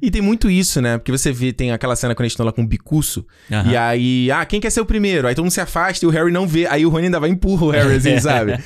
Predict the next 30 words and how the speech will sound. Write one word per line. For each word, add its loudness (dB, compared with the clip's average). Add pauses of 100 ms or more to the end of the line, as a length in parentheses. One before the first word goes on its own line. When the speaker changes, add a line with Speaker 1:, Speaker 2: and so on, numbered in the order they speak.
(220)
Speaker 1:
É 0
muito 0
maneiro, 2
cara. 0
Speaker 2:
Não, -2
Speaker 1:
Então 0
Speaker 2:
eu -2
acho -2
legal, -2
assim, -4
tipo, -16
quando -6
eles -4
chegam -4
no -6
Caldeirão -6
Furado -4
lá, -2
Speaker 1:
É. -12 (180)
Speaker 2:
você -6
tem -8
o, -4
o, -8 (300)
aquele -6
cara -6
que -14
é -6
corcundão, -4
sabe? -8 (400)
Então, -8